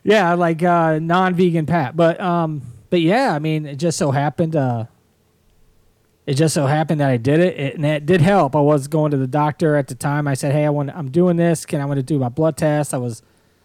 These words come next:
been working on some things, been trying to be a dad. So I'm like,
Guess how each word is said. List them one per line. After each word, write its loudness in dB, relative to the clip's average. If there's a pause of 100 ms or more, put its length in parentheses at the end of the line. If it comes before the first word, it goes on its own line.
(280)
been -4
working 2
on 0
some -6
things, -4
been -20
trying -6
to -4
be -4
a -4
dad. -2
So -10
I'm -12
like, -18